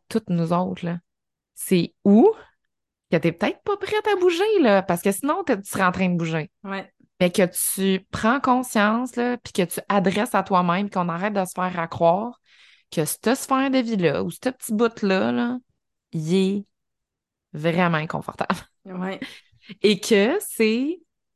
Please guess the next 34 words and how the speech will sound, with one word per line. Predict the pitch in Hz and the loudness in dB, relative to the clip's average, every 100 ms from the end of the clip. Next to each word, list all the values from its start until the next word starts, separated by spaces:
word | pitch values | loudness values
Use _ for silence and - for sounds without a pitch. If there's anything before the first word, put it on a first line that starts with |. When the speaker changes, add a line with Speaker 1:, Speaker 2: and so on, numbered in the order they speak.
| _ _ | _ _
Speaker 1:
ton | 185 170 180 | 0 2 2
indice | 226 311 220 190 156 247 - - _ _ _ _ _ _ _ _ _ _ _ _ _ | 2 0 0 2 0 -4 -12 -20 _ _ _ _ _ _ _ _ _ _ _ _ _
de | 175 | -2
ce | 165 - | -2 -4
qui, | - - 254 240 | -12 -6 0 0
en | 208 | 0
ce | 208 | -2
moment, | 180 180 180 170 | -2 0 0 0
a | |
à | 156 | 0
être | 160 165 | -4 -6
à... | 147 151 - _ _ _ _ _ _ _ _ | -4 -6 -10 _ _ _ _ _ _ _ _
qui, | - - | -10 -8
qui | - | -2
est | 185 | 0
à | 165 | 2
guérir, | 170 180 180 175 185 | 4 4 4 2 0
que | 196 185 | -2 -4
Speaker 2:
Ouais. | 85 92 190 - 175 170 | -2 -8 -6 -2 2 4
Speaker 1:
là | 185 196 | 6 4
où | 196 | 2
tu | - 170 | -4 -4
dois | 165 | -2
mettre | 165 | -2
de | 165 | 0
la | 160 | 2
lumière | 175 175 175 180 208 214 | 2 4 4 2 -2 -6
s-, | - | -10
Speaker 2:
Ouais. | 214 190 | -10 -10
Speaker 1:
sur | - - 208 196 190 | -16 -4 0 0 0
une | 175 | 0
part | 185 170 | 2 2
de | 170 160 | 0 -2
toi, | - 165 160 240 | -4 -4 -4 -4